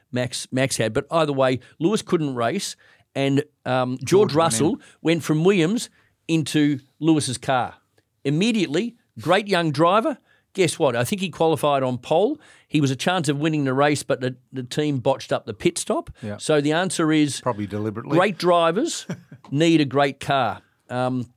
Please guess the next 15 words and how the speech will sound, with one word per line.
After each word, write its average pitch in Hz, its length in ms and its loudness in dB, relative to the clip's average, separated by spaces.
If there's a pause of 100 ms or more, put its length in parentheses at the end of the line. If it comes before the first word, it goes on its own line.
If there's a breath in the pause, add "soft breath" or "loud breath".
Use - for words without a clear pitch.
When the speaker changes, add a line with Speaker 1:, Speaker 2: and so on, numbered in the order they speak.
(120)
Speaker 1:
and 139 100 -2
Speaker 2:
So 139 80 2
Speaker 1:
I - 20 2
think 185 200 -2
Speaker 2:
are - 40 -2
you 208 100 0
saying 143 500 -2
that 127 220 -8
Daniel 175 300 -4
Ricciardo, 110 720 -6 (280)
AlphaTauri 110 600 -4
at 98 100 -6
the 95 60 -14
moment, 87 420 -8 (120)
Speaker 1:
Yep. 120 180 -4